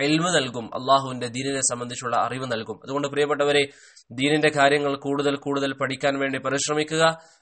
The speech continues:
അത് പഠിപ്പിക്കപ്പെടുന്ന മ-, മജ്ലിസുകളിൽ പങ്കെടുക്കാൻ വേണ്ടി പരിശ്രമിക്കുക. അൽഹംദുലില്ലാ, നമ്മുടെ നാട്ടിൽ ഇപ്പോൾ ധാരാളം മജ്ലിസുകൾ നമ്മൾക്ക് കാണാൻ സാധിക്കും. പല കിതാബുകളും അൽഹംദുലില്ലാ പല തുല്ലാബുകളും ഷർഹ് ചെയ്യുന്നുണ്ട്.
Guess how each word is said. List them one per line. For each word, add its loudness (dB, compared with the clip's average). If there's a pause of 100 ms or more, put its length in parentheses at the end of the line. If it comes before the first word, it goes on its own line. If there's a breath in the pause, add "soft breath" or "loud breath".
അത് 0
പഠിപ്പിക്കപ്പെടുന്ന 0
മ-, -2
മജ്ലിസുകളിൽ 2 (1500 soft breath)
പങ്കെടുക്കാൻ 4
വേണ്ടി 2
പരിശ്രമിക്കുക. -2
അൽഹംദുലില്ലാ, 0
നമ്മുടെ 2
നാട്ടിൽ 0
ഇപ്പോൾ -6
ധാരാളം 6
മജ്ലിസുകൾ 0 (400 soft breath)
നമ്മൾക്ക് 0
കാണാൻ 4
സാധിക്കും. 2
പല 2
കിതാബുകളും 0
അൽഹംദുലില്ലാ -2
പല -2
തുല്ലാബുകളും -2
ഷർഹ് -4
ചെയ്യുന്നുണ്ട്. 0